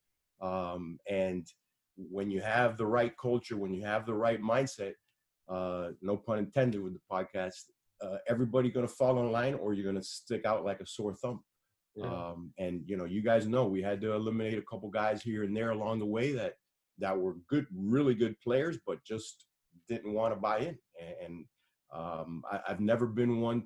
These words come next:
Speaker 1: to try and bend the rules or, or take a shortcut. And, you know, I, I, I'd rather, you know, lose the right way,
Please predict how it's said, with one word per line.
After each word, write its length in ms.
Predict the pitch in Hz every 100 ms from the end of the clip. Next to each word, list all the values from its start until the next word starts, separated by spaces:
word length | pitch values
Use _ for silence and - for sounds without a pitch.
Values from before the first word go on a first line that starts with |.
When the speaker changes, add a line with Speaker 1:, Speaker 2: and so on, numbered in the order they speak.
| -
Speaker 1:
to 500 | 110 101 101 101 92 - _ _ _ _ _ _
try 300 | - 117 113
and 500 | 113 110 98 95 85 78 87
bend 280 | 85 113 120
the 60 | 110
rules 760 | 110 123 120 120 120 113 104
or, 320 | 95 90 90 82
or 140 | 90
take 260 | - 123 117
a 40 |
shortcut. 800 | 107 - 120 98 - 113 113 113
And, 340 | 92 87 87 87
you 60 |
know, 80 | 92
I, 140 | 92 -
I, 100 | 101 -
I'd 140 | 107 107
rather, 600 | 117 117 117 113 104 95 _ _ _ _
you 100 | 98
know, 160 | 95 90
lose 460 | 104 127 147 139
the 120 | 120
right 300 | 110 123 123
way, 300 | 113 131 147